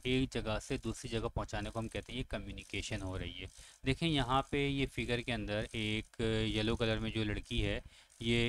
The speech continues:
एक ग्रीन शर्ट में जो ये लड़की इससे बात कर रही है, सही है ना? तो ये लड़की इससे बात कर रही है, इसका मतलब कोई ना कोई information ये लड़की इसको दे रही है, तो हम कहेंगे ये sender है,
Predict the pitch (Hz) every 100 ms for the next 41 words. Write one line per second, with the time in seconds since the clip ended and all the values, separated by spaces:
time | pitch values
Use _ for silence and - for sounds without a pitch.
0 | 117 120 117 117 127 - 113 120 113 117
1 | 120 113 110 - 127 117 - 139 101 98
2 | - 95 92 95 95 - 160 165 113 -
3 | - - - - 139 156 160 156 175 147
4 | 139 - 165 113 120 - 127 117 123 -
5 | 131 139 131 123 127 120 - 113 107 -
6 | 117 113 104 101 120 - 202 - 110 98
7 | 92 95 - - - - 147 156 143 151
8 | 170 147 143 - 120 90 95 110 127 165